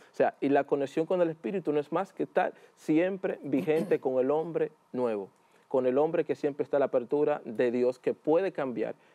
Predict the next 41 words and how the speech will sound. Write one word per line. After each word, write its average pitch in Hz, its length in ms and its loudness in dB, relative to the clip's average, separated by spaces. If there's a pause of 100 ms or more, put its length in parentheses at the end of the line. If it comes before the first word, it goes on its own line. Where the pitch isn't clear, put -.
(120)
que 127 120 2
puede 151 380 4
renovar. 135 480 2 (380)
Y 131 100 -2
recordamos 143 600 2
que 147 100 -2
nosotros 131 300 -4
simplemente 131 400 -4
somos 127 280 -4
como 127 240 -2
una 139 160 -6
mata, 120 300 -10 (480)
esperando 127 540 0
dar 131 160 0
frutos 220 360 -4
para 120 200 -4
que 113 120 -2
otros 120 300 0
puedan 117 300 -2
comer. 101 300 -6
Como 123 320 -2
dice 127 200 0
una 143 100 0
amiga 135 260 0
mía 131 180 0
por 120 180 -2
ahí, 117 120 -2 (460)
que 131 100 2
muchos 165 360 2
no 156 120 0
leen 156 220 4
la 151 100 2
Biblia, 139 420 0 (480)
pero 135 280 2
nosotros 147 460 0
somos 147 280 -2
Biblias 180 320 0
abiertas 120 440 -2
para 123 180 -4
los 110 120 -4
demás. 113 360 -10